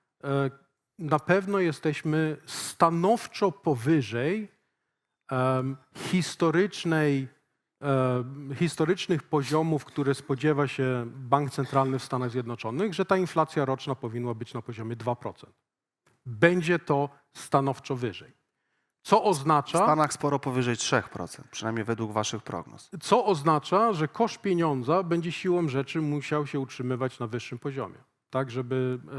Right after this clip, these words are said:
Speaker 1: e, odpowiednio mieć, e, jakby za-, żeby satysfakcjonować, e, inwestorów na rynku pieniężnym w szczególności, ale to również ma wpływ na rynek kapitałowy i zwłaszcza właśnie obligacje. Natomiast jest jeden ciekawy slajd,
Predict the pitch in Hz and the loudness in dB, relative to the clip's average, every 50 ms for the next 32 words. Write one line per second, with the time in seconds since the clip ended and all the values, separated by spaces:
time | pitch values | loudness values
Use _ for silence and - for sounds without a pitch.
0 | 123 120 120 107 113 143 135 _ - 143 127 139 135 123 131 135 127 123 120 123 | -6 -6 -6 -6 -6 -8 -6 _ -4 -2 0 0 0 0 -2 -2 -2 -2 -2 -4
1 | - - - - - - 131 117 113 113 110 110 110 110 113 113 113 113 123 143 | -6 -8 -14 -18 -16 -12 -10 -8 -6 -6 -6 -8 -8 -10 -12 -12 -14 -10 -6 -4
2 | 147 135 147 139 131 139 139 127 156 156 156 190 156 131 156 151 156 139 120 113 | -2 0 0 -2 -2 0 2 2 2 2 2 -2 -2 -2 0 0 0 0 2 4
3 | 160 160 143 160 147 - - - 156 - - - - 139 131 135 131 131 139 135 | 2 4 4 2 -2 -2 -2 -2 -4 -4 -2 -4 -4 -2 -2 0 0 0 -2 -2
4 | - - - - - - _ _ _ - 131 127 123 120 - - 156 147 143 131 | -4 -8 -18 -20 -20 -20 _ _ _ -8 -6 -4 -4 -4 -4 -2 0 0 2 0
5 | 143 131 - - 135 135 127 135 135 123 - - - - 131 123 120 117 117 113 | -2 -2 -2 -2 0 0 2 0 0 -2 -4 -8 -10 -6 -4 -2 -2 -2 -4 -2
6 | 123 139 135 139 131 - 131 - - 123 127 127 131 127 117 107 107 113 110 107 | 0 0 0 0 -2 -4 -6 -6 -4 -2 -2 -2 -2 -2 -4 -6 -8 -10 -10 -10
7 | 104 - - - - 131 117 117 120 123 139 151 147 - - - 220 208 160 165 | -10 -12 -10 -6 -4 -4 -4 -4 -4 -4 -2 -4 -4 -6 -6 -6 -6 -4 0 0
8 | 160 156 - 160 151 156 160 147 151 147 135 - 143 135 135 131 - - - - | 0 0 0 0 0 0 0 -2 -2 -4 -4 -2 -2 -2 -2 -2 -4 -8 -6 -2
9 | 139 127 120 - 127 123 123 120 120 117 123 135 131 127 123 - - 113 - 117 | -2 -2 -2 -2 -4 -4 -2 -2 -2 -2 -2 -2 -2 -2 -2 -4 -6 -8 -8 -8
10 | - 127 147 185 208 190 175 175 165 156 139 127 135 127 - - 123 117 113 - | -6 -4 -2 -2 -2 0 0 0 0 -2 -2 -4 -4 -6 -6 -6 -8 -8 -8 -8
11 | - 120 113 110 117 113 113 98 - - - 135 135 - - - - - - 156 | -10 -12 -10 -10 -10 -8 -8 -10 -10 -12 -14 -14 -14 -16 -16 -18 -6 -2 0 2
12 | - 196 190 180 151 - 170 180 180 - - 208 190 185 196 180 160 147 - - | 4 4 4 4 2 2 2 2 2 2 2 0 2 2 0 -2 -2 -6 -8 -6
13 | 156 - 180 180 170 170 - - - 170 170 160 | -4 -2 -2 -2 -2 -4 -6 -4 -2 -2 -2 -2